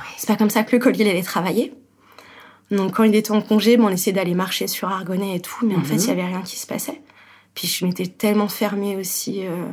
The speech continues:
Speaker 2: au niveau des émotions que Louis, je l'avais dans les côtes. Mais vraiment dans les côtes.
Speaker 1: Ah ouais ?
Speaker 2: Il était, ouais, euh, tout en haut.
Speaker 1: Hmm.
Speaker 2: Et du coup, bah, le jour du terme arrive, donc t'as le jour, le contrôle, col fermé.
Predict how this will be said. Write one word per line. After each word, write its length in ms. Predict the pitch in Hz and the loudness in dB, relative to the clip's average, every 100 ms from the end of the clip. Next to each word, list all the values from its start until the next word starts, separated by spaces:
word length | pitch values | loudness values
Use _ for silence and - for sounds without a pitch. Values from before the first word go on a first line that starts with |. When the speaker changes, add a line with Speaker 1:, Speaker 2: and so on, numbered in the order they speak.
| - _ _ _ _ _ - | -12 _ _ _ _ _ -6
Speaker 2:
au 80 | 185 | 0
niveau 240 | 185 185 | 2 2
des 200 | 185 190 190 | 2 0 0
émotions 520 | 185 180 - 247 269 | 0 0 2 4 4
que 120 | 247 | 4
Louis, 220 | 185 175 | 0 2
je 100 | 226 | 2
l'avais 160 | 180 170 | 2 -2
dans 80 | 180 | -2
les 80 | 226 | -2
côtes. 360 | 262 269 - _ _ _ _ - | -2 -6 -10 _ _ _ _ -4
Mais 100 | 175 | -2
vraiment 280 | 160 175 226 | -2 0 0
dans 200 | 208 214 | 0 2
les 140 | 226 233 | 2 0
côtes. 340 | 226 - - _ - | -6 -10 -16 _ -8
Speaker 1:
Ah 220 | - 160 165 | -4 -4 -4
ouais ? 280 | 214 214 - _ - | -6 -8 -12 _ -12
Speaker 2:
Il 80 | 151 | -8
était, 380 | 160 - 226 240 | -6 2 2 4
ouais, 260 | 165 226 220 | 2 0 -2
euh, 160 | 165 170 165 180 _ _ _ _ _ _ _ | -4 -6 -10 -14 _ _ _ _ _ _ _
tout 160 | - 226 | -6 -4
en 60 | 156 | -4
haut. 140 | - _ _ _ _ _ _ _ _ _ _ _ - | -8 _ _ _ _ _ _ _ _ _ _ _ -10
Speaker 1:
Hmm. 300 | 214 175 147 139 _ _ _ _ _ _ | -8 -6 -10 -16 _ _ _ _ _ _
Speaker 2:
Et 140 | 214 202 | -4 -2
du 160 | 160 | -4
coup, 440 | 175 - - 208 233 | -10 -14 -6 -2 0
bah, 480 | 196 180 175 175 175 | 0 -2 0 -2 -2
le 260 | 175 175 180 | 0 0 0
jour 160 | 190 | -2
du 100 | 180 | -4
terme 180 | 180 196 | -2 0
arrive, 560 | 175 175 220 254 262 226 | 0 2 4 6 6 4
donc 160 | 175 | -4
t'as 120 | 175 175 | -4 -8
le 60 | |
jour, 140 | 170 175 | -8 -8
le 260 | - 80 | -8 -6
contrôle, 680 | 175 175 165 - 202 220 240 | -4 -4 -6 -2 4 6 6
col 180 | 240 180 | 4 -2
fermé. 600 | 180 190 170 170 190 269 | -2 -4 -2 -2 0 -2